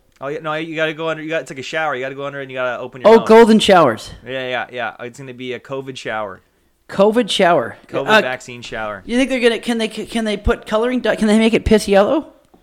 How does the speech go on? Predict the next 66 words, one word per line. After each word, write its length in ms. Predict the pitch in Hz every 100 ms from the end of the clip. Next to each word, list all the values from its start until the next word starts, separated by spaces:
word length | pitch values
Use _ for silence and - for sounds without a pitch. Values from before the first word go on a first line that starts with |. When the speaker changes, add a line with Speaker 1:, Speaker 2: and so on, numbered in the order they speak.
| _
Speaker 1:
Oh, 100 | 139
yeah, 200 | 147 101 - -
of 140 | 113
course. 260 | 135 107 -
A 100 | 127
little 240 | 135 135
bit 100 | 127
of 60 | 123
dye 240 | 120 120
in 80 | 139
there, 120 | 147 139
that's 160 | 135
not 120 | 135
gonna 120 | 117 110
hurt 140 | 107
the 60 | 107
vaccine 400 | 107 - 117 113
at 40 |
all. 80 | 113
In 60 |
fact, 200 | 117 123
to 60 | 135
make 120 | 131
it 60 | 113
stronger, 360 | 127 127 143
I 60 | 110
think. 380 | - 98 - _ _ _ _ 131
Speaker 2:
Okay, 380 | 151 156 151 131
so 140 | 165
we're 80 | 160
getting 180 | 175 143
a 40 |
piss 400 | - - 233 -
yellow 320 | 202 180 180
golden 400 | - 175 180 190
shower 440 | - 196 156 165 151
Speaker 1:
Yeah, 120 | -
Speaker 2:
and, 240 | 175 156 139
Speaker 1:
'cause 100 | -
I 40 |
Speaker 2:
and 80 | 160
a 40 |
Speaker 1:
know 60 | 143 -
Speaker 2:
cure, 220 | 190 151 139
and 80 |
Speaker 1:
what 40 | 180
Speaker 2:
it's 80 | 104
a 40 |
Speaker 1:
I'm 60 | 101
Speaker 2:
cure. 300 | 220 202 117
Speaker 1:
talking 100 | 95
about. 280 | 95 92 -
Yeah, 220 | 117 113 104
oh, 60 |
yeah, 200 | 120 98
it's 180 | 98 -
a, 60 | 110
yeah, 160 | 101 90
it's 160 | 110 -
a 40 |
cure. 320 | - 101 - _ _ _ _ _
Hundred 220 | - 156
percent. 380 | 156 190 113 90 _ _ -
Speaker 2:
And 120 | 185
then, 220 | 214 220 208
uh, 440 | 196 185 175